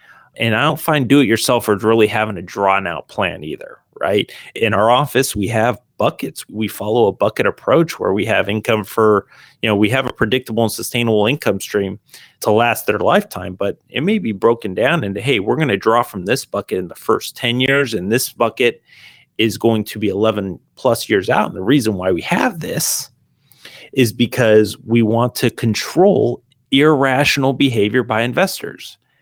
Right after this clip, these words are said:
And a lot of, you know, do-it-yourselfers or, or people in general may say, "I'm not irrational. I'm completely rational." And unfortunately, Dalbar's, you know, experience and numerous studies has shown that investors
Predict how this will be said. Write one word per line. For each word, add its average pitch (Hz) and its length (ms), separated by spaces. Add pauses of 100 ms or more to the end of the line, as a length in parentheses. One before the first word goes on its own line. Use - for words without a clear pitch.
(180)
And 110 140
a 104 40
lot 135 220
of, 147 120 (180)
you 131 100
know, 120 200
do-it-yourselfers 113 920
or, 98 140
or 110 180
people 113 400
in 107 100
general 107 320
may 104 160
say, 104 180
"I'm 117 280
not 110 220
irrational. - 680 (1080)
I'm 110 120
completely 110 800
rational." 95 480
And 92 400
unfortunately, 107 720
Dalbar's, 113 800 (500)
you - 80
know, 92 240 (220)
experience 110 960
and 95 240
numerous 117 580
studies - 400
has 101 140
shown 113 380
that 98 320 (280)
investors 110 560